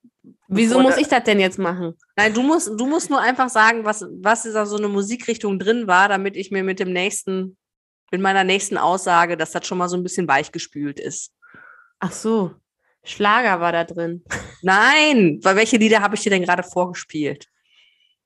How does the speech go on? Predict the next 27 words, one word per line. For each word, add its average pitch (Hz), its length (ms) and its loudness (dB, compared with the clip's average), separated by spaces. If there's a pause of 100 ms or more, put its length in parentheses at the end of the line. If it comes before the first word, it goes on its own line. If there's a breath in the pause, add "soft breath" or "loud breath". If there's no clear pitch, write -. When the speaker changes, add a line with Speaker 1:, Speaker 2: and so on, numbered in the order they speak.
(420)
Speaker 1:
Ach 190 120 0
so, 226 540 2
äh, 180 340 6
was 185 200 0
war 196 100 4
das 220 220 0
denn? 170 420 2
Hier 185 240 -4
so 180 160 -6
Pia, 196 380 0
hier 190 260 -2
so, 175 400 -6 (1080 soft breath)
äh, - 340 -10
House. 208 600 2 (1400 loud breath)
Dance 196 340 -2
House, 240 180 4
ich - 400 -6
versteh's 262 520 -2
grad 220 240 0
nicht. 226 200 0
Was 247 160 0
muss 294 200 -2
ich 330 160 -2
machen? 330 520 -4
Speaker 2:
<laughs> - 1040 0
Alles 165 280 0
gut. 151 200 -4